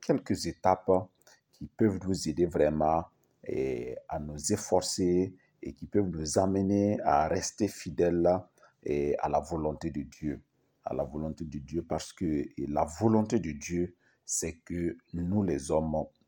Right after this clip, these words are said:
nous ayons un cœur transformé.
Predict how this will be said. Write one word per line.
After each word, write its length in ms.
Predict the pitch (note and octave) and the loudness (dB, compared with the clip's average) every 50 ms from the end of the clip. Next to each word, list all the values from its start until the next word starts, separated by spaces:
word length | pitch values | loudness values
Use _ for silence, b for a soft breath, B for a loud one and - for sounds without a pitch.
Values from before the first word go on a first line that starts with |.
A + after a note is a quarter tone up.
| _ _ - | _ _ -8
nous 300 | E2+ F2 F2+ E2+ D2+ - | -6 -4 -4 -4 -4 -6
ayons 200 | D#2 D2+ D#2+ D#2 - - | -6 -6 -6 -8 -8 -8
un 140 | E2 E2 D#2 | -8 -8 -8
cœur 340 | - - D2+ C#2+ C2+ C2 - _ _ _ | -6 -6 -4 -4 -4 -6 -10 _ _ _
transformé. 840 | - - C#2 - D2+ - - - - - D3+ - - - C2 - - | -12 -10 -8 -6 -6 -6 -6 -8 -6 -6 -6 -6 -6 -8 -14 -16 -18